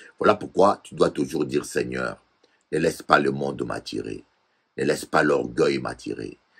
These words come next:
Ne laisse pas. » Aujourd'hui, tu peux ne pas voir l'amour de l'argent. Tu peux aimer Dieu plus que l'argent. Mais demain, le diable va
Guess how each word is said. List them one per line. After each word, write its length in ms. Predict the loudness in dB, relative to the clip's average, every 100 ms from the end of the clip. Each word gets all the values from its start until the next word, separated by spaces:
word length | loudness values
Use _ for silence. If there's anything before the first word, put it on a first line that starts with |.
| _
Ne 80 | -2
laisse 220 | -2 -2
pas. » 220 | -4 -6 -6 -8 4
Aujourd'hui, 580 | 4 4 -2 0 -2
tu 140 | -2 -6
peux 160 | -4
ne 80 | -2
pas 220 | 0 0
voir 220 | 2 2 2
l'amour 340 | 2 -2 -2
de 80 | 0
l'argent. 500 | 0 -2 0 -2 -2 -16 _ -16
Tu 120 | -12
peux 200 | 2 2
aimer 260 | 2 -2
Dieu 420 | -4 -2 0 0 -4 _
plus 260 | -8 -8
que 300 | -6 -4 -4 -4
l'argent. 560 | -2 -2 -2 -6 -8 -14 _ _
Mais 140 | -2 0
demain, 440 | 4 4 4 2 -2 _ _ _ _ -2
le 160 | -2
diable 540 | -2 2 4 4 2 -4
va 380 | 0 -2 -2